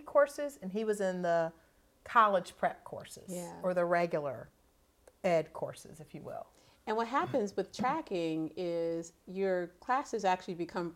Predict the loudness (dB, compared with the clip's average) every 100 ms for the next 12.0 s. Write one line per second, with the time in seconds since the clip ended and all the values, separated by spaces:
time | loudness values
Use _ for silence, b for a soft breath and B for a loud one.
0 | _ -8 -4 -4 -2 -4 -2 -2 -2 -2
1 | 0 0 0 2 2 4 2 0 B B
2 | B 2 2 4 4 6 4 4 2 0
3 | 0 2 4 4 2 0 0 0 -4 -6
4 | -10 -6 -4 -4 -6 -18 -20 -16 -2 0
5 | 0 -2 -2 2 4 4 2 -4 b b
6 | -4 -2 2 4 4 4 4 4 2 0
7 | 2 2 0 -4 -8 -10 b b b 2
8 | 4 4 2 0 0 2 4 4 6 4
9 | 2 0 0 -2 -4 -2 0 -2 2 2
10 | 4 2 0 -6 -6 -4 -4 -2 -2 -4
11 | -4 -4 -4 -4 -4 -6 -8 -4 -4